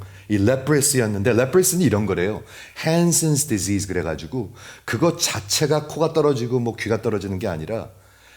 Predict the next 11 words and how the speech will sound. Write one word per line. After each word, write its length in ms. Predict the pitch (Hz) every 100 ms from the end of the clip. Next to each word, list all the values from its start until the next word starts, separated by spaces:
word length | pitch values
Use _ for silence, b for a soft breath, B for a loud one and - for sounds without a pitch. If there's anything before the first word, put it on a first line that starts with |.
| B
이 340 | 95 107 110 107
우리의 360 | 87 104 104 98
신경을 1080 | - - 175 160 151 143 151 147 - - -
넘하게 720 | 90 90 101 117 120 117 104 95
해가지고 640 | 92 78 90 117 95 73 _ _ _ b b b b b -
뭐 100 | 95 -
뜨거운 320 | 147 170 160
걸 140 | 160
만져도 760 | 127 85 92 98 95 117 147 147 - - _ _ _
느끼지 360 | 87 - 78 82
못하고, 500 | 71 69 69 -